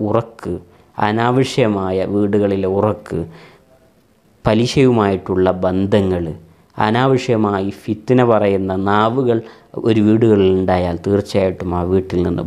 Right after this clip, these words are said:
ബറക്കത്ത് എടുത്ത് കളയും. എല്ലാ വിഷയത്തിലുള്ള ബറക്കത്ത് എടുത്ത് കളയും. ഒരു കാരണവശാൽ നിങ്ങൾക്ക് ദാരിദ്ര്യം മാറിയ ദി-, ദിനങ്ങളുണ്ടാകില്ല. നജസ്സുകൾ വീടിനെ തൊട്ട് സൂക്ഷിക്കുക.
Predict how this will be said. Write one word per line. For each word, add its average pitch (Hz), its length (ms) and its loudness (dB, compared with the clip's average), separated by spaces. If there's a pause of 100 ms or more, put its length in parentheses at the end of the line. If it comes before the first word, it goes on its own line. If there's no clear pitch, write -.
ബറക്കത്ത് 107 500 -2
എടുത്ത് 78 260 -12
കളയും. 78 240 -8 (540)
എല്ലാ 147 220 6
വിഷയത്തിലുള്ള 135 480 0
ബറക്കത്ത് 101 360 -2
എടുത്ത് 90 220 -6
കളയും. 82 240 -4 (160)
ഒരു 110 240 4
കാരണവശാൽ 98 600 0
നിങ്ങൾക്ക് 104 480 -2 (520)
ദാരിദ്ര്യം 117 600 2
മാറിയ 92 280 0
ദി-, 92 160 -2 (140)
ദിനങ്ങളുണ്ടാകില്ല. 92 840 2 (460)
നജസ്സുകൾ 110 580 0 (120)
വീടിനെ 98 400 -2
തൊട്ട് 92 240 -4 (100)
സൂക്ഷിക്കുക. 90 540 -6